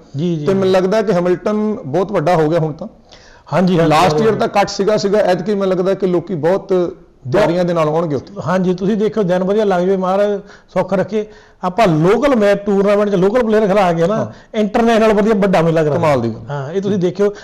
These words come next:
Speaker 1: ਲੋਕਾਂ ਦਾ ਬੜਾ ਮੂੰਹ ਪਿਆਰ ਮਿਲਦਾ।
Speaker 2: ਜ਼ਿੰਦਗੀ
Speaker 1: ਲੋਕੀ
Speaker 2: ਹੋਰ
Speaker 1: ਆਪਣਿਆਂ ਨੂੰ ਦੇਖਣ ਆਉਂਦੇ ਆ।
Speaker 2: ਜੀ, ਹੋਰ ਸਾਡੇ ਦਰਸ਼ਕਾਂ ਨੂੰ, ਖਾਸ ਕਰਕੇ ਹੈਮਿਲਟਨ ਦੇ ਵਸਿੰਦਿਆਂ ਨੂੰ ਜਾਂ ਜਿਹੜੇ ਆਲੇ ਦੁਆਲੇ ਛੋਟੇ ਸਬਰਬ ਹੈ,
Speaker 1: ਹਾਂਜੀ, ਹਾਂਜੀ।
Speaker 2: ਉਹਨਾਂ ਦੇ ਪੰਜਾਬੀਆਂ ਨੂੰ ਜਾਂ ਜਿਹੜੇ ਇੰਡੀਅਨ ਕਮਿਊਨਿਟੀ ਸਾਡੀ ਬਹੁਤ ਹੁਣ,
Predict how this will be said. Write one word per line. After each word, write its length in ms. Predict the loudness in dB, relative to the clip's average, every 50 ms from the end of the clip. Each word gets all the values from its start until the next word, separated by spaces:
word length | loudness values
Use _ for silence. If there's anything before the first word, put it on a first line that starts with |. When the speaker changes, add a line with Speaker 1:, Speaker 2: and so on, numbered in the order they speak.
| -10 -2 0
Speaker 1:
ਲੋਕਾਂ 240 | 0 0 2 2 0
ਦਾ 60 | 2
ਬੜਾ 240 | 2 2 2 2 2
ਮੂੰਹ 220 | 2 2 0 0
ਪਿਆਰ 200 | 0 0 -2 -2
ਮਿਲਦਾ। 280 | -4 -6 -8 -8 -8 -6
Speaker 2:
ਜ਼ਿੰਦਗੀ 260 | -4 -4 -2 0 2 2
Speaker 1:
ਲੋਕੀ 160 | 2 2 4
Speaker 2:
ਹੋਰ 100 | 2 2
Speaker 1:
ਆਪਣਿਆਂ 320 | 2 2 2 2 2 2
ਨੂੰ 80 | 4 4
ਦੇਖਣ 260 | 2 2 2 0 0
ਆਉਂਦੇ 200 | -2 -2 -4 -8
ਆ। 40 | -12 -14 -12 -8
Speaker 2:
ਜੀ, 140 | -6 -6 -4
ਹੋਰ 200 | -2 -2 -2 -2
ਸਾਡੇ 240 | -2 -2 -2 -2 -2
ਦਰਸ਼ਕਾਂ 400 | -2 -4 -4 -4 -2 -2 -2 -2
ਨੂੰ, 200 | -2 -2 -4 -4
ਖਾਸ 280 | -2 -2 -2 -2 -2
ਕਰਕੇ 300 | -2 -4 -4 -2 -4 -6
ਹੈਮਿਲਟਨ 380 | -4 -4 -4 -4 -2 -2 -2 -2
ਦੇ 60 | -2
ਵਸਿੰਦਿਆਂ 460 | -2 -4 -6 -6 -6 -6 -4 -4 -4
ਨੂੰ 140 | -4 -4 -2
ਜਾਂ 160 | 0 0 -2 -2 -4 -4
ਜਿਹੜੇ 320 | -4 -2 -2 -2 -4 -6 -10 -20 -20 -20 _ _ _ -2
ਆਲੇ 160 | 0 2 2 2
ਦੁਆਲੇ 280 | 2 2 2 2 0
ਛੋਟੇ 280 | -2 -2 -4 -4 -2 -2
ਸਬਰਬ 420 | -2 -2 -2 0 0 0 0 0
ਹੈ, 120 | -2 -4 -6 -8 -6 -4
Speaker 1:
ਹਾਂਜੀ, 240 | -2 0 0 0 0
ਹਾਂਜੀ। 120 | 0 0
Speaker 2:
ਉਹਨਾਂ 140 | 0 0 0
ਦੇ 80 | 0 -2
ਪੰਜਾਬੀਆਂ 640 | -2 -4 -2 0 0 0 0 0 -2 -2 -2 -2 -2
ਨੂੰ 240 | -2 -4 -2 -2
ਜਾਂ 120 | 0 -2 0
ਜਿਹੜੇ 180 | 0 -2 -2
ਇੰਡੀਅਨ 320 | -4 -4 -4 -4 -4 -4 -4
ਕਮਿਊਨਿਟੀ 380 | -6 -8 -8 -6 -6 -4 -4
ਸਾਡੀ 220 | -2 -2 -2 -2 -4
ਬਹੁਤ 360 | -2 -2 0 0 -2 -2 -4
ਹੁਣ, 280 | -4 -4 -4 -4 -6